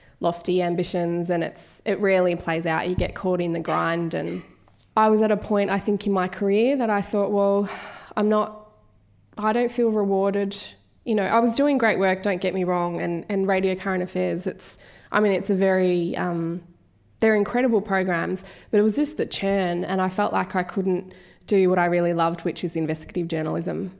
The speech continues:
because I'd have to find something that would fill three minutes of the world today, you know. But they are incredible programs, but I couldn't do investigative work, which is what I love.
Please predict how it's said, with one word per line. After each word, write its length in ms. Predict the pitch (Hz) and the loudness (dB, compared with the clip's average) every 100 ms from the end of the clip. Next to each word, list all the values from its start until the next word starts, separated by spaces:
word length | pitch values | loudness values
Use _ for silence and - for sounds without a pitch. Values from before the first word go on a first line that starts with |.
| - - | -10 -4
because 220 | 180 190 | 0 0
I'd 120 | 180 | 0
have 180 | 175 - | -2 -6
to 80 | 175 | -8
find 380 | 175 160 160 | -2 -2 0
something 300 | 165 160 175 | -2 -4 -4
that 100 | 160 | -2
would 100 | 175 | -4
fill 220 | - 170 165 | -2 -2 -2
three 260 | - 175 | -4 -4
minutes 420 | 170 165 - - - _ - | -4 -6 -6 -10 -12 _ -4
of 200 | 175 170 | -4 -2
the 80 | 165 | -2
world 240 | 156 156 | -2 -4
today, 400 | - - 143 208 - | -6 -8 -8 -10 -10
you 100 | 180 | -8
know. 220 | 160 202 - - - - - | -6 -8 -12 -20 -20 -20 -2
But 160 | 226 190 | 0 2
they 160 | 214 | 4
are 180 | 214 220 | 4 4
incredible 520 | 208 202 247 233 208 | 2 0 2 4 2
programs, 580 | 190 190 190 156 175 175 | 0 -2 0 -2 -2 -4
but 260 | - 165 - | -4 -6 -6
I 60 | 180 | -10
couldn't 320 | - 190 185 | -4 -2 0
do 160 | 180 170 | 0 -2
investigative 560 | 160 165 - 190 170 | -2 -4 -6 -8 -6
work, 240 | 170 - 180 | -6 -6 -8
which 100 | 185 | -8
is 140 | 185 | -6
what 100 | - | -8
I 80 | - | -6
love. 360 | 104 151 - | -6 -8 -12